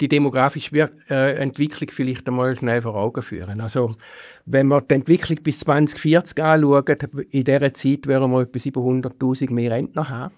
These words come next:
Und es kommen in der gleichen Zeit nur etwa zweihundertdreißigtausend neue Arbeitgeber, Arbeitnehmer in den Arbeitsmarkt rein. Das heisst, wir haben einen Negativsaldo von vierhundertsiebzigtausend Arbeitnehmende. Und wenn man das ins Verhältnis setzt zu der Gesamterwerbsbevölkerung in der Schweiz, wo etwa fünfeinhalb Millionen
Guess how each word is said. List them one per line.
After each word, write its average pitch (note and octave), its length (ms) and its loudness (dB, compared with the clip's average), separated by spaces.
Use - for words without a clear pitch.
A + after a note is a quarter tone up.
Und B2+ 240 0
es - 140 -2
kommen B2+ 280 4
in C3+ 100 0
der C3+ 100 -2
gleichen D#3+ 400 2
Zeit D3+ 300 2
nur D3 220 4
etwa C#3 160 -8
zweihundertdreißigtausend B2+ 1040 -2
neue A#2 320 -2
Arbeitgeber, B2 640 -6
Arbeitnehmer C#3 600 2
in C3 60 2
den A#2+ 80 0
Arbeitsmarkt A#2 720 -2
rein. A#2 300 -4
Das C3 100 2
heisst, C#3 300 2
wir D3 120 2
haben C3+ 200 2
einen B2 120 0
Negativsaldo C#3+ 960 2
von C3+ 100 -4
vierhundertsiebzigtausend C3 1300 -4
Arbeitnehmende. D#3 800 -4
Und C#3 180 2
wenn D3 160 8
man C#3 80 4
das C3+ 120 6
ins C3+ 120 4
Verhältnis D#3+ 680 2
setzt C#3 300 0
zu C#3+ 100 -2
der - 100 -8
Gesamterwerbsbevölkerung D3 1300 0
in C#3+ 120 -4
der D3 100 -2
Schweiz, - 420 -6
wo C3+ 60 0
etwa B2 220 -4
fünfeinhalb B2+ 540 -4
Millionen B2 640 0